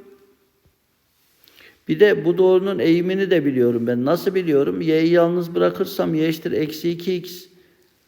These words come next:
artı beş olur. X'in katsayısı eğimdir. Bu doğrunun eğimi eksi ikidir. Eğim dediğim şey de P üssü iki eşittir eksi ikiymiş. Şimdi şu ikisi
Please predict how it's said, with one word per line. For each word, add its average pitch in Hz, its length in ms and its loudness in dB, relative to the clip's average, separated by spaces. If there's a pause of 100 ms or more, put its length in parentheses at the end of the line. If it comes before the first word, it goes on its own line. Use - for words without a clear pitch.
(640)
artı 139 380 2
beş 131 220 2
olur. 135 280 0
X'in 170 400 -4
katsayısı 175 680 2
eğimdir. 165 680 0 (400)
Bu 156 140 -6
doğrunun 180 480 2
eğimi 170 540 0 (1160)
eksi 175 380 0
ikidir. 151 440 -4
Eğim 196 340 0
dediğim 139 320 0
şey 131 280 -4
de - 160 -6 (240)
P 202 140 4
üssü - 460 -6
iki - 460 -10 (120)
eşittir - 600 -8 (280)
eksi - 360 -6
ikiymiş. - 640 -12 (380)
Şimdi 208 340 -2
şu 240 280 -6
ikisi 233 540 -8